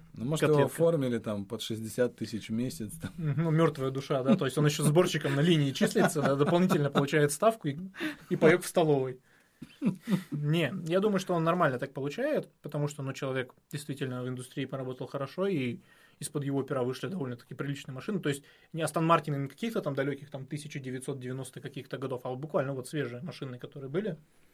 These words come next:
Speaker 2: То есть это из-под его пера вышли машины эти. Вот.
Speaker 1: «Лада» нанимает так, ну, не «Лада», не
Speaker 2: Да,
Speaker 1: «Лада»,
Speaker 2: концерн
Speaker 1: а
Speaker 2: Renault Nissan. Да, мы привыкли думать, что «Лада» — это что-то обособленное, но на самом деле это концерн Renault Nissan.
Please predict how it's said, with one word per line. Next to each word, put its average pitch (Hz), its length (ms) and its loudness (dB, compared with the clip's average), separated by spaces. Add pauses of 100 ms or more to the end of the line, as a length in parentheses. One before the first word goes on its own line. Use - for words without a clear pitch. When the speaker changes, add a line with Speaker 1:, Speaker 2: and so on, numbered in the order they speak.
(480)
Speaker 2:
То 147 60 -8
есть - 120 -10
это 147 580 -4
из-под 151 380 -6
его 143 220 -2
пера 139 260 2
вышли 123 260 -8
машины 127 360 -16
эти. - 140 -20 (640)
Вот. 139 280 2
Speaker 1:
«Лада» 92 640 -8 (160)
нанимает 113 1040 -4 (220)
так, - 320 -4
ну, 147 160 -2
не 147 140 2
«Лада», 113 320 0
не 113 140 0
Speaker 2:
Да, 143 140 0
Speaker 1:
«Лада», 175 160 2
Speaker 2:
концерн 147 300 2
Speaker 1:
а 139 40 0
Speaker 2:
Renault 135 200 -2
Nissan. 123 220 -8
Да, 156 120 6
мы 160 120 2
привыкли 233 280 2
думать, 202 220 4
что - 160 -4
«Лада» — 185 180 4
это 156 100 -2
что-то 151 240 -2
обособленное, 165 500 0
но 143 100 -2
на 156 40 0
самом 185 200 -4
деле 165 180 2
это 156 100 0
концерн 147 360 -2
Renault 135 260 -4
Nissan. 123 300 -8